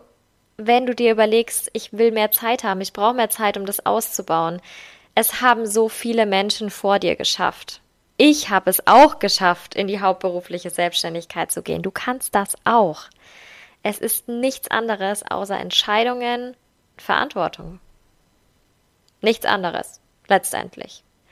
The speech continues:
Also geh die Sachen durch, die ich dir jetzt in den letzten paar Minuten im Podcast mitgegeben habe und guck mal selber, was es mit dir macht und in welche Richtung es dich bringen wird.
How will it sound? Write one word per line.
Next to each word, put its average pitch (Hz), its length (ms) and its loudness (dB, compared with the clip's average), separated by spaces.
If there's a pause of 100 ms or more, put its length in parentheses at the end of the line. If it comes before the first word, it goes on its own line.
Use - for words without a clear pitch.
(340)
Also 226 220 4
geh 254 140 4
die 302 120 2
Sachen 247 300 2
durch, 233 300 0
die 208 80 -8
ich 190 100 -8
dir 208 80 -4
jetzt 190 240 -6
in 202 100 -8
den 196 140 -6
letzten 208 480 0
paar 208 160 -2
Minuten 208 400 -2
im 190 120 -2
Podcast 196 520 -4
mitgegeben 170 640 -6
habe 180 440 -4 (540)
und 208 160 -4
guck 254 240 0
mal 208 460 0
selber, 202 800 2
was 208 260 0
es 220 160 -6
mit 190 160 -8
dir 180 100 -4
macht 170 440 -8
und 180 440 -8 (800)
in 196 140 -4
welche 208 320 2
Richtung 196 320 -6
es 175 140 -10
dich 170 180 -8
bringen 170 340 -8
wird. - 300 -10